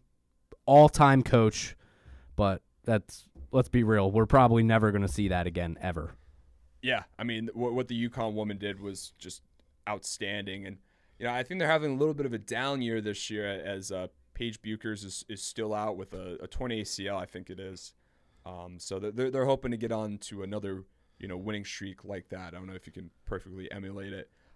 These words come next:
Speaker 2: Uh, one that I just wanna throw out there, too, is Nolan Ryan's seven career no-hitters.
Speaker 1: Yeah.
Speaker 2: I,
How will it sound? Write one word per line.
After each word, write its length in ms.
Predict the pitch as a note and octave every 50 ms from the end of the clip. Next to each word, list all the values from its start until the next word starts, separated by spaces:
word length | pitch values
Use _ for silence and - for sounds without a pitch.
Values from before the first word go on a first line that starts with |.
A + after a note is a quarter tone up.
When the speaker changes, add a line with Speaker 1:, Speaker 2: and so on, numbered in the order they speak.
| - -
Speaker 2:
Uh, 200 | - F#2+ G#2 G#2
one 280 | F#2+ A#2 B2 C3 C3 B2+
that 100 | B2 A#2
I 60 | A#2
just 160 | A#2 - -
wanna 140 | B2 A#2 A2
throw 180 | A2 G#2+ G#2+
out 80 | G#2 G2+
there, 140 | G#2 G2+ F#2
too, 240 | - - - A2 G2
is 120 | F#2+ F#2+
Nolan 280 | G#2+ G#2+ A2 G#2+ G2+ G2+
Ryan's 380 | G2+ G2+ G2+ G2+ G2 F#2+ F#2 -
seven 360 | - - A2+ A2+ G#2+ A2 G#2+
career 380 | - - - G2+ G2+ G2+ G2+
no-hitters. 720 | F#2+ F#2 F#2 F#2+ G#2 G#2 G2 G2+ F#2+ F#2+ G2 - - - - _ _ _ _ _ _ _ _ _ _ _ _ - - - - - -
Speaker 1:
Yeah. 300 | F2 F2 D#2+ E2 D#2+ E2 - - - - - - - - - -
Speaker 2:
I, 260 | G2 F#2+ A2 A2